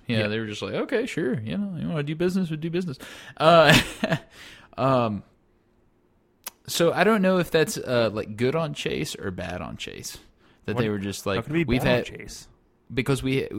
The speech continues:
Speaker 1: they're like, "We, we have absolutely no experience working with this person before. They're gonna bring a large sum of money and they're going to invest it in our bank." Um, which I,
Speaker 2: But
Speaker 1: I
Speaker 2: they're
Speaker 1: don't know about
Speaker 2: depositing it.
Speaker 1: Exactly.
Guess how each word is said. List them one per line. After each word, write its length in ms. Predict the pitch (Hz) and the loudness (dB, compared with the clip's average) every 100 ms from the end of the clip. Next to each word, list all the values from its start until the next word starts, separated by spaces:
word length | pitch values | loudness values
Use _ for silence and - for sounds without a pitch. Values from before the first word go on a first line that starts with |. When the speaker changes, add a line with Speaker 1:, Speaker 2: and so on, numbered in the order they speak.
| - | -8
Speaker 1:
they're 340 | 113 117 120 113 | -4 0 0 0
like, 220 | 104 95 | -2 -4
"We, 240 | 101 113 | -6 -4
we 140 | 87 117 | -4 -4
have 160 | 117 104 | -2 -4
absolutely 640 | 98 - 120 92 98 104 | -4 -4 -4 -4 -6 -4
no 340 | 101 104 104 | -2 -2 -2
experience 720 | 80 92 - 104 104 104 90 - | -4 -8 -10 -6 -4 -4 -8 -6
working 320 | 104 - 101 | -8 -6 -8
with 140 | 95 | -6
this 140 | 98 - | -10 -6
person 360 | 107 101 98 | -6 -6 -8
before. 500 | 92 - 95 95 92 - | -10 -10 -8 -6 -8 -6
They're 140 | 101 | -6
gonna 180 | 95 95 | -6 -6
bring 240 | - 92 | -6 -6
a 40 | 95 | -8
large 340 | 92 98 - | -6 -6 -4
sum 180 | 104 98 | -4 -4
of 140 | - | -4
money 280 | 98 95 95 | -4 -2 -4
and 100 | 95 | -4
they're 120 | 98 | -6
going 220 | 92 95 101 | -6 -8 -6
to 120 | 101 | -8
invest 340 | 95 92 - 95 | -6 -8 -10 -10
it 40 | |
in 80 | 82 | -10
our 100 | 85 | -6
bank." 420 | 120 147 110 - _ - - - _ _ 110 | -4 -2 -4 -12 _ -20 -20 -20 _ _ -2
Um, 440 | 110 101 98 95 _ - | 0 2 0 -4 _ -4
which 220 | 110 - _ _ _ - | -4 -4 _ _ _ 0
I, 60 | 110 | 0
Speaker 2:
But 80 | |
Speaker 1:
I 40 | - | 2
Speaker 2:
they're 100 | 147 | 0
Speaker 1:
don't 100 | 117 | 0
know 80 | 113 | -2
about 340 | 107 98 - | -2 -6 -2
Speaker 2:
depositing 1000 | 127 - - 143 165 156 143 - 120 110 | -4 -2 -4 -2 -2 -2 -4 -2 -6 -4
it. 220 | 101 - _ - - _ _ _ _ _ _ _ | -8 -10 _ -20 -20 _ _ _ _ _ _ _
Speaker 1:
Exactly. 640 | 127 117 147 139 104 78 | -4 0 0 0 -6 -10